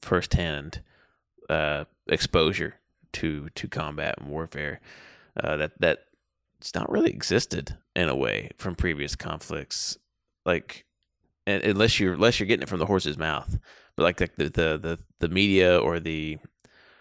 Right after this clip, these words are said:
the knowledge that they can kinda cons-, consume is gonna be conveyed in a, in just kind of a, a different way, and that the ex-,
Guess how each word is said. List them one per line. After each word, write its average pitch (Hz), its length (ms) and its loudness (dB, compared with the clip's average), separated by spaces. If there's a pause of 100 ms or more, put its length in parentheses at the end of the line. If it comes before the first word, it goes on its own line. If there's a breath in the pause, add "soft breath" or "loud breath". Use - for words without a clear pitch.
(200 soft breath)
the 87 140 0
knowledge 87 380 4
that 82 160 0
they 82 100 0
can 78 80 -8
kinda 82 320 -2
cons-, - 380 -4
consume 95 680 2
is 76 260 -2
gonna 80 240 -4
be 82 120 -2
conveyed 82 640 -2 (760 soft breath)
in 85 160 0
a, - 160 -4
in 85 100 -4
just 82 160 -2
kind 85 220 -2
of 80 80 0
a, - 80 2
a 85 40 2
different 87 340 -2
way, 76 400 -2
and 85 140 -2
that - 220 0
the 73 120 -2
ex-, - 220 -2